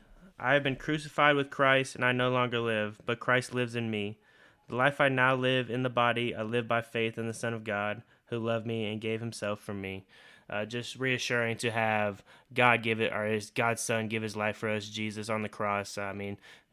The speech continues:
Easter just happened. Uh, what a great day that was to know that G-, Jesus shed his blood for us and took all of our sins away, even though we're <laughs> probably not, uh, thankful for that every single day, but he did that 'cause he loved us. And, uh, just knowing that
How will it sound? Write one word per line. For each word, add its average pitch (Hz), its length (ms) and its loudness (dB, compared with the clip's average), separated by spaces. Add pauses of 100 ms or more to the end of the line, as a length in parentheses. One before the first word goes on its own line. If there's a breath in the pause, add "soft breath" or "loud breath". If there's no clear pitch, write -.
(100 loud breath)
Easter 123 260 2
just 110 220 -2
happened. 107 560 0 (320 loud breath)
Uh, 98 280 -4 (180)
what 117 160 0
a 117 40 2
great 107 280 0
day 107 160 0
that 101 180 -2
was 101 340 -2
to 101 280 -4 (280 loud breath)
know 110 180 0
that 107 480 -2
G-, - 160 -4 (200)
Jesus 120 320 -4
shed 113 240 2
his 110 120 0
blood 107 280 -2
for 107 180 -4
us 104 260 0
and 101 300 -6
took 120 180 -4
all 107 200 2
of 107 80 0
our 104 120 0
sins 104 300 -6
away, 101 300 -4
even 113 320 -2
though 107 200 0
we're 107 140 -2
<laughs> - 160 -2
probably 123 240 2
not, 110 360 0 (340 loud breath)
uh, 101 240 0
thankful 113 420 0
for 113 180 -2
that 104 220 2
every 107 200 0
single 107 280 -2
day, 104 300 0
but 95 340 -4 (220 loud breath)
he 120 120 -2
did 110 220 -4
that 110 320 2
'cause 101 180 -6
he 101 80 -8
loved 95 320 -2
us. 95 300 -2
And, 98 360 -8 (360 loud breath)
uh, 98 100 -2
just 117 240 -6
knowing 110 280 2
that 101 180 2